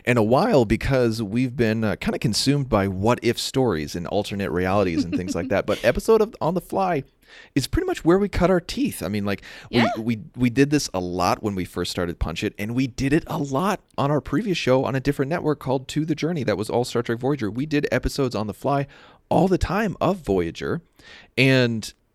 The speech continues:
Speaker 1: it was, it was something where we called it, like, the whiteboard, where we'd get out the whiteboard and, like, the proverbial whiteboard, and we're like, "Okay, we're in the writer's room. We have no idea what we're gonna say. We have no idea what we're gonna do. We don't have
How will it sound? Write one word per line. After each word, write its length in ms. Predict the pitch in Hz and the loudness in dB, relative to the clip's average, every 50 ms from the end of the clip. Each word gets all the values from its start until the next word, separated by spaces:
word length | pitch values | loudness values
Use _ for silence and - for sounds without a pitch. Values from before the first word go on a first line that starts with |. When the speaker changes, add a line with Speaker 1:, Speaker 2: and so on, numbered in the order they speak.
| _ _ - | _ _ 0
Speaker 1:
it 120 | 135 123 | 0 2
was, 520 | - 127 131 123 117 107 104 101 - - - | 4 4 4 6 4 4 2 -2 -4 -6 -2
it 60 | - | 0
was 120 | 120 120 - | 0 0 0
something 360 | - 143 151 151 143 135 120 | 0 -2 -2 -2 -4 -2 0
where 280 | - 117 107 107 107 | 2 4 4 4 4
we 140 | 101 98 110 | 2 0 -2
called 300 | 101 - - 120 123 127 | -4 0 2 2 4 4
it, 120 | 123 - - | 2 0 0
like, 360 | 101 98 92 90 - - - - | 0 0 0 0 -2 -8 -10 -6
the 100 | 107 95 | -6 -4
whiteboard, 500 | 82 90 101 123 123 - - 127 117 - | -2 0 0 0 -2 -2 -2 -2 -2 0
where 220 | - 113 104 101 | 0 0 0 0
we'd 160 | 101 92 82 131 | 0 -2 -2 -2
get 100 | 127 110 | 0 0
out 140 | 92 - | 0 0
the 80 | - 82 | -2 -4
whiteboard 640 | 76 110 196 202 - - 156 151 151 147 143 139 139 - - - - - _ _ | 0 2 2 2 2 2 0 2 2 2 2 0 -2 -6 -14 -20 -20 -20 _ _
and, 340 | - 113 113 110 98 - - | -4 -2 -2 -2 -4 -4 -4
like, 120 | 98 90 - | -6 -6 -6
the 80 | - | -8
proverbial 540 | - - 131 117 135 147 151 139 131 131 120 | -10 -10 -6 0 0 2 2 4 2 2 2
whiteboard, 480 | 117 117 110 104 - - 110 101 104 87 | 4 2 0 0 -2 -2 -2 -2 -2 -4
and 100 | 76 104 | -4 -6
we're 80 | 101 | -4
like, 200 | 95 95 90 87 | -2 -2 -4 -4
"Okay, 280 | - 110 - - 120 98 | -6 -8 -4 -4 -4 -4
we're 160 | 82 90 95 | -4 -4 -6
in 80 | 95 92 | -6 -6
the 80 | 85 | -6
writer's 440 | 82 104 113 123 123 131 123 123 113 | -4 -2 -2 0 0 0 -2 -2 -4
room. 320 | 117 113 113 110 110 110 - _ | -4 -2 -2 -4 -6 -10 -14 _
We 140 | _ - 104 | _ -4 -4
have 160 | 98 85 80 | -4 -4 -4
no 180 | 107 123 135 139 | -2 0 2 2
idea 220 | 139 139 135 123 | 4 4 4 2
what 100 | 110 90 | 2 2
we're 100 | 92 110 | -2 -2
gonna 160 | 101 - 92 95 | -4 -4 -6 -6
say. 320 | - - 87 87 82 - - - - _ | -6 -6 -6 -6 -6 -6 -10 -18 -20 _
We 80 | - 90 | -8 -6
have 100 | 85 76 | -6 -4
no 200 | 90 104 120 131 | -4 -2 0 0
idea 180 | 131 131 123 110 | 2 2 2 2
what 140 | 101 87 | 2 0
we're 80 | 85 90 | 0 -2
gonna 180 | 101 98 90 85 | -4 -4 -6 -8
do. 240 | 85 85 76 78 | -8 -8 -8 -8
We 140 | 80 82 87 | -8 -8 -10
don't 340 | 85 - 113 113 117 117 - | -6 -4 -4 -4 -4 -6 -8
have 240 | 117 117 101 92 | -6 -6 -6 -6